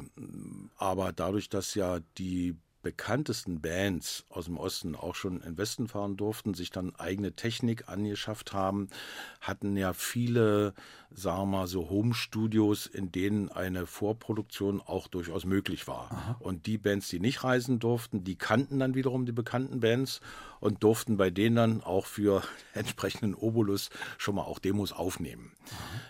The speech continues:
Speaker 2: Aha.
Speaker 1: Äh, es ist sogar, äh, in den achtziger Jahren dazu gekommen, dass, äh, Platten,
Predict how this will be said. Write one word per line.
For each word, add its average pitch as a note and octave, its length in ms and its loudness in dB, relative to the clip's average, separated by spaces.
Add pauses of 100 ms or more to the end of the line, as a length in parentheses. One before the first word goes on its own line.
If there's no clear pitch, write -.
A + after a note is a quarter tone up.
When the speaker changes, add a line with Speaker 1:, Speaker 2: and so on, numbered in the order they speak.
(120)
Speaker 2:
Aha. F#2+ 60 -2
Speaker 1:
Äh, F2+ 320 0
es - 120 -4
ist - 160 -2
sogar, G2 440 4 (100)
äh, - 220 -8
in G2 80 -2
den F#2+ 120 0
achtziger G#2 360 0
Jahren G2 240 2
dazu G#2 340 0
gekommen, G2+ 400 -2
dass, - 460 -4 (640)
äh, E2+ 560 -2 (1300)
Platten, C#3 760 0